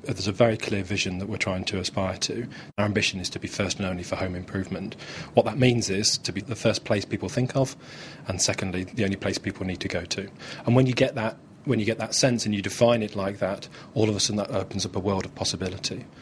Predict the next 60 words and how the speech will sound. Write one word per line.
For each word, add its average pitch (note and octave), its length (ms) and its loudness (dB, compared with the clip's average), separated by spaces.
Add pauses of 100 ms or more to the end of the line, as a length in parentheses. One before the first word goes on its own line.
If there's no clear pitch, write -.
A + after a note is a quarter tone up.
(400)
B B2+ 120 6
and B2+ 80 0
Q G#2 140 -2
has F#2+ 100 -6
traditionally G2+ 420 -2
been F#2 180 -4
known F2+ 220 -2
as F2+ 100 -6
a F2+ 80 -4
kind F#2 160 -4
of F2 80 -4
a F2+ 40 -6
D G2 180 2
I F#2 160 2
Y F#2 180 0
organisation, F2+ 800 -4
which F#2 140 -4
has F#2 100 -2
been F#2 220 -6
typically - 580 -2 (380)
blokey, F#2 580 2
kind F2 180 -2
of E2+ 120 -6
dusty - 240 -2
sheds, - 480 0
that - 200 -6
kind F2+ 160 -2
of F2 60 -4
stuff, - 260 -2
and, F#2 140 -2
that G2+ 180 -6
we F#2 140 0
all F2+ 120 -2
know F2+ 160 0
and F#2 120 0
love. F#2 380 -4 (340)
Um, G#2 160 2
and A2+ 100 -2
that A2+ 140 2
will G#2 100 0
always G#2 240 0
be F#2+ 140 -6
a F2+ 60 -4
core F#2+ 240 -2
part F#2 240 -2
of - 80 -6
our F2+ 80 -4
business. - 560 -4 (280)
But A2 120 4
actually A#2+ 260 0
been, G2 200 -6
there's A#2 120 -10
been F#2+ 160 -4
a E2+ 60 -8
change G2+ 420 0 (100)
in F#2 120 -4
the, F2+ 120 -6 (120)
in G2+ 80 -4
the F#2+ 80 0
market G2 500 -2